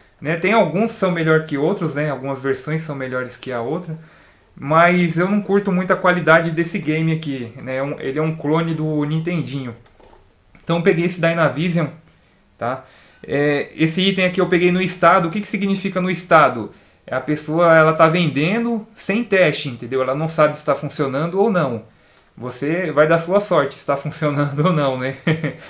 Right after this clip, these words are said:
É isso que significa no estado, tá?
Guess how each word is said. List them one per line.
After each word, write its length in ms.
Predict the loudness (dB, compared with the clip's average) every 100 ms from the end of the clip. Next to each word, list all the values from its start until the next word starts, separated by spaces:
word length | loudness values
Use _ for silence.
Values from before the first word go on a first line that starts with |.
| -20 -4
É 160 | 2
isso 120 | 2 2
que 60 |
significa 500 | 0 0 0 -2 -2
no 100 | -2
estado, 500 | -2 2 4 4 -2 -12 -20 -20 -20 _
tá? 280 | -4 -4